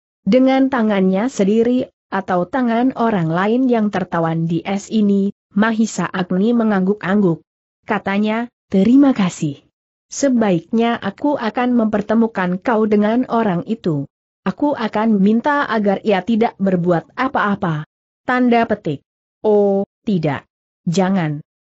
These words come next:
Aku akan dibunuhnya." "Kau salah, Kisanak. Jika aku mengatakan bahwa apabila terjadi sesuatu atasmu, maka orang itulah yang bertanggung jawab. Sehingga dengan demikian,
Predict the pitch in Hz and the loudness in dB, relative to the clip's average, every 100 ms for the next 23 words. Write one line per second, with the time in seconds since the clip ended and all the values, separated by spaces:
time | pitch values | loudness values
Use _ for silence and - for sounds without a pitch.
0 | _ - - - 196 233 247 240 220 185 | _ -10 -4 -2 -2 -4 0 2 2 2
1 | 190 233 - 160 143 - _ _ _ 208 | 2 2 0 -4 -4 -12 _ _ _ -2
2 | 196 202 196 185 175 - 185 196 165 147 | 0 0 0 -2 -2 -2 -2 -2 -2 -2
3 | - _ _ _ 202 208 240 294 294 247 | -6 _ _ _ -4 -2 -2 -2 -2 -4
4 | - 233 226 202 185 160 170 180 190 196 | -2 0 2 0 -2 -2 -4 -2 -2 -2
5 | 202 208 _ - 226 233 277 311 - 220 | -4 -8 _ 0 2 2 2 0 -4 -4
6 | 208 196 190 190 202 196 190 185 220 220 | -2 0 2 2 0 -2 -2 0 0 2
7 | 254 269 - 208 170 262 254 190 160 160 | 0 0 0 0 0 -2 -2 -2 -6 -6
8 | - 226 220 226 _ - 202 226 220 202 | 0 2 2 -2 _ -2 0 0 0 0
9 | 202 180 - 180 - 185 175 220 233 240 | 2 0 -2 -6 -2 0 0 0 0 2
10 | 214 196 170 175 180 185 175 156 143 139 | 0 -2 -2 0 0 0 0 -2 -4 -8
11 | _ _ _ _ - 247 226 233 226 240 | _ _ _ _ -4 0 2 4 4 2
12 | 247 208 190 190 202 202 247 247 233 233 | 2 2 2 4 4 4 2 2 2 -2